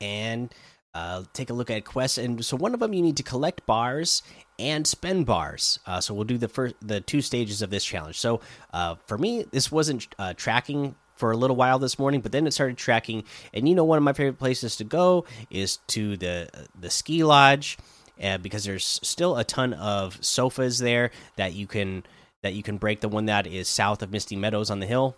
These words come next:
go to that ski lodge. Plenty of, uh, things to break there so that you can, uh, get a ton of gold there pretty quick. Plus, you know, uh, eliminating players is gonna get you gold. That, and that, and that good stuff.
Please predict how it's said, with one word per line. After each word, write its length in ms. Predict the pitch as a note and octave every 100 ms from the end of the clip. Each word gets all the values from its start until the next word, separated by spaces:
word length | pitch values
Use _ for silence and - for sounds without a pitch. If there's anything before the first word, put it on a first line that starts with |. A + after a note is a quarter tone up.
| -
go 120 | G#2
to 80 | G2
that 180 | F#2+ F#2+
ski 220 | - B2
lodge. 360 | B2 A#2+ A#2 - -
Plenty 400 | - B2 B2+ B2+
of, 160 | A#2+ A#2 -
uh, 340 | E2+ E2+ E2 - _ _ _ _ _ _ _ _ -
things 260 | B2+ A#2
to 80 | -
break 280 | A2 A2+ -
there 280 | G#2+ G#2+ G#2 - - -
so 160 | -
that 220 | G2+ F#2+ F2+
you 120 | G2
can, 540 | - G2+ F#2+ F#2+ F#2+ - - - _
uh, 880 | E2+ E2+ E2 E2 D#2+ D#2+ E2 E2 E2+ G2
get 160 | G#2+
a 60 | G2
ton 260 | F#2+ G#2+
of 60 | F#2+
gold 260 | G#2 G2 G2
there 180 | A2+
pretty 240 | A2 - A2
quick. 400 | - A#2 A2+ - - _ -
Plus, 280 | G#2+ G2+ -
you 60 |
know, 240 | C#3+ G#2+ C3 _ _
uh, 360 | D2+ D#2+ D#2+ D#2+ F2 _ _ _ -
eliminating 500 | F#2 G#2 G#2+ G#2+ G#2+
players 300 | A#2 C#3 B2+
is 80 |
gonna 160 | A2+ A#2+
get 180 | A#2+ -
you 60 |
gold. 240 | B2+ D3 G3+ _ _ _ _ _ _ _ _ _ _ - -
That, 200 | G#2 -
and 280 | D2+ A2 G#2
that, 220 | G2 F#2
and 200 | G#2 G2
that 160 | F#2
good 140 | F2+ F2+
stuff. 240 | - -